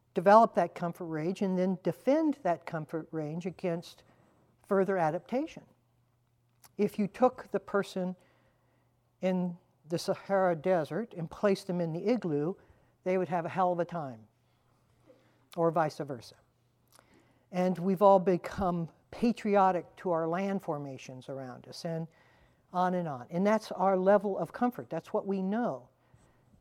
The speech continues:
And we have, uh, we lean very strongly into what we know and where our comfort lies.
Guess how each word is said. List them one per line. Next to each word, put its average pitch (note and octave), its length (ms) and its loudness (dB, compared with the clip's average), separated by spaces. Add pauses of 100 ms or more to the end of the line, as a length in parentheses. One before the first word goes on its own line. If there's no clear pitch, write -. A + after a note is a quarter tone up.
And F#3 180 0
we G3 100 -2
have, F3+ 360 -4 (580)
uh, F3+ 300 2 (420)
we F#3 160 2
lean A3 400 4
very G3+ 200 2
strongly G3+ 680 0
into E3+ 200 -6
what F3+ 220 0
we F3 140 -2
know E3 260 -2
and E3 120 -6
where D#3 140 -6
our D3+ 140 -4
comfort D3 440 -12
lies. C3 580 -10